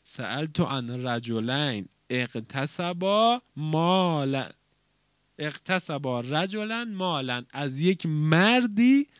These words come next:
مالش رو غصب کردن. این چیه جریانش؟ حالا جواب امام کاظم علیه السلام.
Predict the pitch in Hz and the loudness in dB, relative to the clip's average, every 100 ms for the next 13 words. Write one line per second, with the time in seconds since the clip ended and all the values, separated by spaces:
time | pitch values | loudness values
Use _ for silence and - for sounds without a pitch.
0 | _ 147 165 185 214 233 - 220 - 196 | _ -2 0 0 -2 -6 -8 -10 -2 2
1 | 180 160 - - 131 131 131 131 143 - | 2 2 -6 -8 -8 -8 -8 -10 -12 -18
2 | _ _ _ _ _ _ _ _ _ 240 | _ _ _ _ _ _ _ _ _ -4
3 | 269 - - 208 151 139 127 131 127 127 | 0 4 4 4 0 -4 -4 -6 -8 -8
4 | 127 131 - - 143 156 147 127 151 160 | -8 -12 -16 -6 -6 -4 -6 -6 -6 -6
5 | 117 120 135 139 - 117 110 113 98 98 | -6 -6 -6 -8 -8 -8 -6 -6 -6 -6
6 | 98 - - - | -8 -8 -10 -18